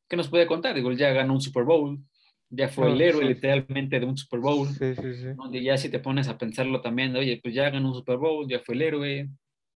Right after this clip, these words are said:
Speaker 1: ya dice tanto dinero porque en Tennessee nos robó. Este,
Speaker 2: <laughs>
Speaker 1: <laughs> entonces, tapó, o sea,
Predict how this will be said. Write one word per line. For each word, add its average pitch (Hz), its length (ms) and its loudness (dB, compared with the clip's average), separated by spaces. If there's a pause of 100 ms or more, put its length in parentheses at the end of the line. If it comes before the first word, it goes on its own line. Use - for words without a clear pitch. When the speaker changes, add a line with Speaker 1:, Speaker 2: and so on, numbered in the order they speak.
(120)
Speaker 1:
ya 120 180 -2
dice 113 540 -4 (640)
tanto 123 320 0
dinero 131 360 2
porque 120 200 -4
en 120 120 -2
Tennessee 127 380 -2
nos 104 120 -8
robó. 143 400 2 (460)
Este, 196 300 4 (420)
Speaker 2:
<laughs> - 0 -
Speaker 1:
<laughs> 320 1400 0
entonces, 220 720 0
tapó, 214 480 6
o 220 480 2
sea, 220 260 0